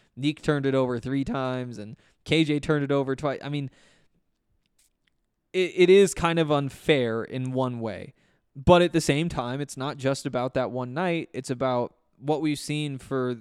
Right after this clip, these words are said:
over the course of the season, really. And on top of that, he was the guy who took the shot who could have changed the course of the game. And, you know, if Nikola Jokic misses that shot, the shot that ties things up with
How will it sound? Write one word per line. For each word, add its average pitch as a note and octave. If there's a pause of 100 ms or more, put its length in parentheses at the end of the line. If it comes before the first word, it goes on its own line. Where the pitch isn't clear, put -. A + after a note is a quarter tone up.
(180)
over C#3+
the D#3
course E3
of E3
the D#3
season, G3+
really. F#2 (400)
And D#3
on D#3+
top F#3
of D3
that, B2 (600)
he D3+
was D3+
the D3
guy C3+
who C3
took -
the C3
shot B2+
who B2
could B2+
have B2 (220)
changed B2+
the B2+
course C#3
of C#3+
the C3
game. C3+
And, B2 (320)
you B2+
know, D3+
if D3+
Nikola F3+
Jokic E3+
misses D#3
that D3
shot, D#3 (220)
the C3
shot D#3
that C#3
ties D3
things D3
up D3
with B2